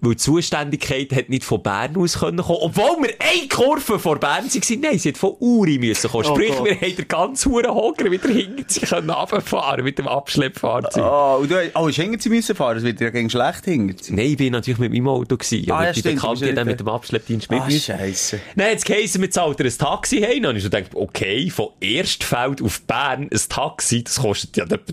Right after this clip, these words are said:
Speaker 1: tausend Stutz. Ja, haben sie gesagt, zahlen sie, dann bist du unten, das Erstfeld, am Arsch der Welt, Erstfeld, ein Ort, wo man kennt wegen Stau,
Speaker 2: Mhm.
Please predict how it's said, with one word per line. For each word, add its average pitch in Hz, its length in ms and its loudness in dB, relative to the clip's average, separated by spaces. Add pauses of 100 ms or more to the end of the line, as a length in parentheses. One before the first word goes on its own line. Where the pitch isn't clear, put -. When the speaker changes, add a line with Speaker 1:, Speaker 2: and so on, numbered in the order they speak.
(200)
Speaker 1:
tausend 120 340 0
Stutz. - 560 -2 (1080)
Ja, 131 140 0
haben 120 100 2
sie - 140 -6
gesagt, 147 300 0
zahlen 131 260 0
sie, - 160 0
dann 143 140 -4
bist 127 200 -4
du 123 120 2
unten, 190 200 2
das - 120 -4
Erstfeld, 208 560 0 (160)
am 180 260 0
Arsch 220 320 0
der 208 140 2
Welt, 208 320 0
Erstfeld, 202 760 0
ein 165 180 -2
Ort, 214 520 2 (580)
wo 165 140 0
man 185 160 0
kennt 220 420 0
wegen 151 160 0
Stau, 202 680 4 (260)
Speaker 2:
Mhm. 135 340 2